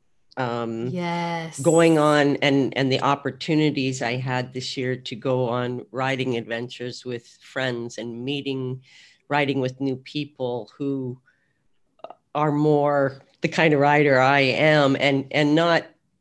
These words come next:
Speaker 1: saying one is good or bad. It's just how, um, it's just how it went. And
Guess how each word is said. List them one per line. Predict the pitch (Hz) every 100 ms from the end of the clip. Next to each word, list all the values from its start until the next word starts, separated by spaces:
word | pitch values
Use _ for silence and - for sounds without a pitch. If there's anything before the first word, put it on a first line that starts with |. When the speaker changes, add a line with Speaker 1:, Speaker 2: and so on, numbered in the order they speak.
| _ _ _ _ _ _
Speaker 1:
saying | - - 190 170 156
one | 156 165 151
is | 143
good | 131 165 151
or |
bad. | 131 156 170 165 131
It's | 127 -
just | 147 -
how, | 160 139 127 123 _ _ _ _ _ _ _ _ _ _ _ _ _ -
um, | 139 117 117 113 123 - _ _ _ _ _ _ _ _
it's | 160 -
just | 170 -
how | 165 135
it | -
went. | 135 185 127 - - _ _ _
And | - 139 139 127 117